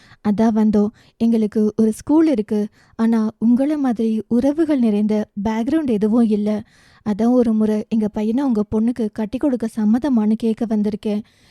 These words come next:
எல்லோரும் ஈஸ்வரை பார்க்க, ஈஸ்வர், "அது வந்து" என்று சொல்லும் போதே, ஏனோ சித்தப்பாவிற்கு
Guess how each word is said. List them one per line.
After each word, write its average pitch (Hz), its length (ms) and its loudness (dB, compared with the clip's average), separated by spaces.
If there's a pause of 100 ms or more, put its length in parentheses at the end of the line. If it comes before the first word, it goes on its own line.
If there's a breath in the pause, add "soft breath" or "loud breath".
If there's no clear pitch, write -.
(220 soft breath)
எல்லோரும் 320 500 4 (140)
ஈஸ்வரை 233 460 -2
பார்க்க, 214 360 -2 (380 soft breath)
ஈஸ்வர், 220 420 -4 (120)
"அது 220 220 -2
வந்து" 220 300 2 (180)
என்று 226 240 2
சொல்லும் 220 380 2
போதே, 214 300 0 (400 soft breath)
ஏனோ 294 260 -4
சித்தப்பாவிற்கு 247 760 -2